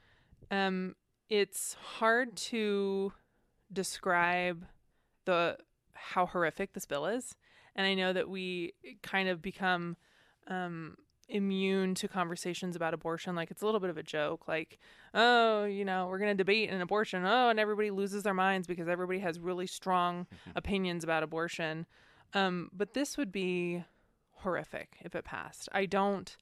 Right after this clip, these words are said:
Speaker 1: know. I honestly don't know if it will pass because of the trigger clause in it. It may be that people feel this is a great election year bill to vote for, to signal to your base, um, to your Republican base, and then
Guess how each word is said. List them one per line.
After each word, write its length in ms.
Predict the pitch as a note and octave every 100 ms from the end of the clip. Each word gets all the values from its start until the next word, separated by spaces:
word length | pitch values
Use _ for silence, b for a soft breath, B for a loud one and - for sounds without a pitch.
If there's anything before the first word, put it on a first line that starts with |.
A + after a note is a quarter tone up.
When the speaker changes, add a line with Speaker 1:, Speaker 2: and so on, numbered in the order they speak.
| _ _ _ _ _ _ _
Speaker 1:
know. 600 | F#3 G3 F#3+ F#3 G3 G3+
I 120 | - G#3
honestly 300 | B3 - G#3
don't 140 | E3+
know 100 | C#3+
if 100 | -
it 40 |
will 80 | A2
pass 260 | - F#3+ -
because 280 | G3 G3 F3
of 80 | E3
the 60 |
trigger 500 | - F3 E3+ E3 E3+ b b b _ _
clause 340 | - F3 F3+ F#3+
in 100 | A3
it. 220 | A#3+ A#3 b b b
It 140 | G3+
may 440 | F#3+ F#3+ F3+ F3+ F3+
be 320 | E3+ F3+ E3+
that 220 | E3 D3+ -
people 600 | F#3+ - E3+ D#3 D#3+ - _ _
feel 640 | - - F3+ E3 D#3 D#3 - b b
this 160 | G3 -
is 80 | F3
a 60 | E3+
great 220 | F3 -
election 360 | E3+ F3 -
year 120 | A3 A3
bill 360 | G#3+ G#3 G#3+ -
to 120 | G3
vote 220 | E3 E3
for, 400 | - G3+ G3+ G#3 b b -
to 260 | G3+ E3
signal 420 | F3 - F3 F3 E3+
to 280 | - E3+
your 320 | E3 E3 E3 D#3
base, 480 | A#3+ C#4 C4+ - - b b b -
um, 520 | G3+ F#3+ F3+ F3 D#3+
to 140 | - F#3+
your 100 | F3
Republican 460 | G3 A#3 B3+ A#3
base, 360 | A3 G#3+ G#3+ - b b
and 260 | G3 F#3+ F3+
then 480 | F3 F3 F3 F3